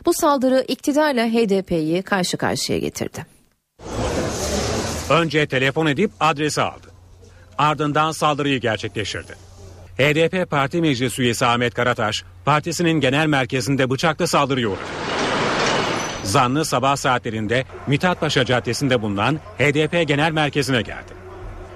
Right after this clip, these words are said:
Speaker 2: İçeri girdikten sonra lavaboyu kullanmak istediğini söyledi. Ardından da parti meclis üyesi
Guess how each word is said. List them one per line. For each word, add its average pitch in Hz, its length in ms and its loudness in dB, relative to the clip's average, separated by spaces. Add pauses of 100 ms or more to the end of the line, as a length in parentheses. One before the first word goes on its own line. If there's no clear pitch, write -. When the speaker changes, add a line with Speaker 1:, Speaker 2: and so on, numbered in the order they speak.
(200)
Speaker 2:
İçeri 175 300 2
girdikten 131 480 2
sonra 110 320 0
lavaboyu 151 500 2
kullanmak 156 440 0
istediğini 131 400 2
söyledi. - 340 -10 (360)
Ardından 131 560 2
da 147 100 2
parti 131 360 -2
meclis 117 380 0
üyesi 104 340 0